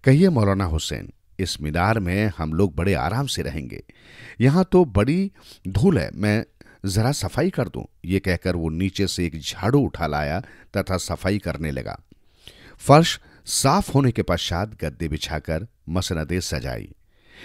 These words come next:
इसके बाद खाने पीने का सामान ले आया और दो हिस्सों में बराबर बांटकर खाना शुरू कर दिया। मुल्ला नसरुद्दीन ने कहा, "मौलाना हुसैन, यहाँ आपको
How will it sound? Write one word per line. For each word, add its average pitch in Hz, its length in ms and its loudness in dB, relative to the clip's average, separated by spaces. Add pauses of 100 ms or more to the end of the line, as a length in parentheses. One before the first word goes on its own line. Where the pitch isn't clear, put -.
(120)
इसके 139 220 4
बाद 185 220 4
खाने 123 440 0
पीने 107 240 2
का 92 120 -2
सामान 87 460 0
ले 76 200 -2
आया 80 340 -2 (140)
और 95 120 4
दो 139 240 4
हिस्सों 92 440 0
में 85 240 -2
बराबर 82 480 -2 (440)
बांटकर 131 440 0
खाना 78 300 -4
शुरू 85 240 -2
कर 78 200 -4
दिया। 58 340 -10 (540)
मुल्ला 139 260 8
नसरुद्दीन 135 520 2
ने 127 120 2
कहा, 80 380 -4 (320)
"मौलाना 78 380 0
हुसैन, 87 500 -2 (400)
यहाँ 165 340 4
आपको 139 540 0